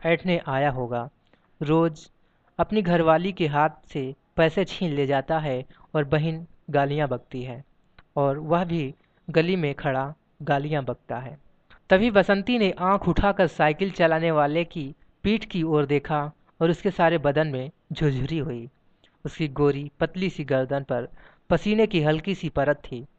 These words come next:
बसंती को वह बहुत अच्छा लगा और गर्व की लहर सी उसके शरीर में दौड़ गई। "यह तो साफ सुथरा है और इसकी अपनी साइकिल है।" बसंती ने हाथ बढ़ाकर दीनू की कमीज पीछे से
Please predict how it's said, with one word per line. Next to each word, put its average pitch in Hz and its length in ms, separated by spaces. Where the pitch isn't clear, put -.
बसंती 165 440
को 147 160
वह 139 220
बहुत 156 280
अच्छा - 300
लगा 120 380
और 147 220
गर्व 190 240
की 180 140
लहर 143 340
सी 135 280
उसके 165 240
शरीर 156 320
में 139 240
दौड़ 139 220
गई। 123 260
"यह 226 160
तो 233 160
साफ 170 300
सुथरा 147 420
है 127 240
और 151 160
इसकी 180 400
अपनी 185 240
साइकिल 139 540
है।" 123 180
बसंती 202 380
ने 208 100
हाथ 160 200
बढ़ाकर 135 580
दीनू 175 280
की 185 140
कमीज 151 580
पीछे 165 280
से 131 260